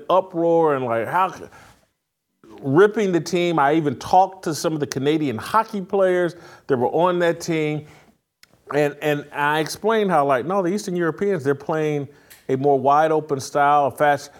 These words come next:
and, and Canada had to beat 'em up and brutal. Anyway,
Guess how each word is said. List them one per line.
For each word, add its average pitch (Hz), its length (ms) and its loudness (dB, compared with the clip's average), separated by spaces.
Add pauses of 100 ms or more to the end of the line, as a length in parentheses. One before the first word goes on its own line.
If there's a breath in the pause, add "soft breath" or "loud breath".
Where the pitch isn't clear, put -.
(120)
and, 131 160 -2
and 135 220 -6
Canada 190 460 -2
had 147 240 0
to 110 80 -4
beat 131 320 -2
'em 170 160 0
up 151 260 2
and 104 160 -4
brutal. 147 300 -2
Anyway, 147 600 2